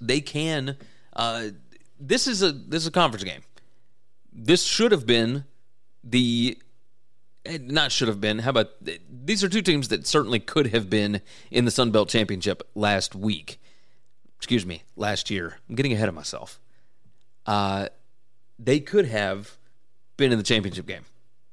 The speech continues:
Both of them were really, really good. James Madison should have been if, if it wasn't for that ridiculous rule. I, I see this. I see all these numbers, and I think I'm gonna ride South Alabama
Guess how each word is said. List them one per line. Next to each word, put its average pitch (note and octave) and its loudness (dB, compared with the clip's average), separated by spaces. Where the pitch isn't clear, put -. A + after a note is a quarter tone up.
Both D3 4
of B2 -2
them A#2 2
were A2 2
really, A2+ -2
really A2 -2
good. F#2+ -6
James A#2+ 0
Madison A#2 0
should E3 2
have A2 0
been G#2 0
if, - -8
if G#2 -2
it G#2+ -6
wasn't G#2+ 0
for G2+ -4
that F#2+ -6
ridiculous A2 0
rule. C3+ 0
I, G3 4
I D3 4
see F3 0
this. F#3 2
I B2+ 2
see C#3 2
all D3 8
these D3+ 0
numbers, A#2 -2
and G#2+ 2
I A2+ -8
think D#3+ -2
I'm G#3+ 0
gonna G3+ 4
ride C#3+ 4
South D#3 4
Alabama D3 2